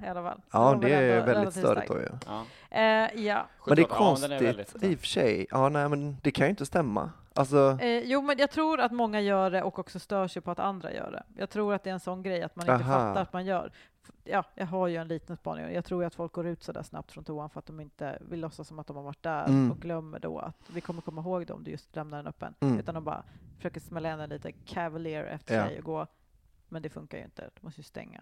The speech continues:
Speaker 3: men
Speaker 2: Där.
Speaker 3: jag tycker ändå stor skillnad i de som lämnar den som den är öppen, eller
Speaker 1: Mm.
Speaker 3: om man ändå gör, om en halvhjärtad, en liten liksom igenslängning av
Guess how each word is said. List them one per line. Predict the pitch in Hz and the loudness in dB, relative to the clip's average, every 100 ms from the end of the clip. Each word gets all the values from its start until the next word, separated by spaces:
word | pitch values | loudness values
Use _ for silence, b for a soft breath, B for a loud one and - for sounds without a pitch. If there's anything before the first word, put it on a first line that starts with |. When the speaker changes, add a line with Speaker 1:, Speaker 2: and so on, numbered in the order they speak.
| _ | _
Speaker 3:
men | 107 | 0
Speaker 2:
Där. | 117 | 2
Speaker 3:
jag | 143 | 2
tycker | - 160 | 0 -4
ändå | 143 135 147 | -2 -2 -6
stor | - 180 147 | -2 -2 -2
skillnad | 170 143 127 151 | -4 -4 -4 -4
i | 131 | -2
de | 135 127 113 | 2 2 0
som | - 120 113 107 b b b _ | -4 -2 -2 -6 b b b _
lämnar | 123 135 127 110 110 | -6 -2 -2 -2 -4
den | 113 104 | -4 -6
som | - 110 | -10 -8
den | 107 - | -8 -4
är | 156 180 185 180 170 _ _ - | -4 -2 -4 -6 -10 _ _ -6
öppen, | 156 - 120 110 b b b | -6 -4 -4 -4 b b b
eller | 131 131 - 113 | -2 0 2 0
Speaker 1:
Mm. | - | 0
Speaker 3:
om | 131 | 0
man | 135 | 0
ändå | 131 117 | 0 0
gör, | 120 107 98 - _ | 2 2 2 -2 _
om | 143 147 | -4 -2
en | 143 123 | -2 0
halvhjärtad, | 135 120 101 104 - 135 123 - | 0 0 0 -2 0 0 0 -2
en | 120 | -4
liten | 110 - 110 | -4 -4 -4
liksom | 98 - 101 92 95 _ | -4 -4 -4 -4 -12 _
igenslängning | 110 107 92 - 110 92 95 117 120 - | -6 -6 -6 -10 -8 -8 -8 -10 -10 -6
av | 95 87 | -4 -4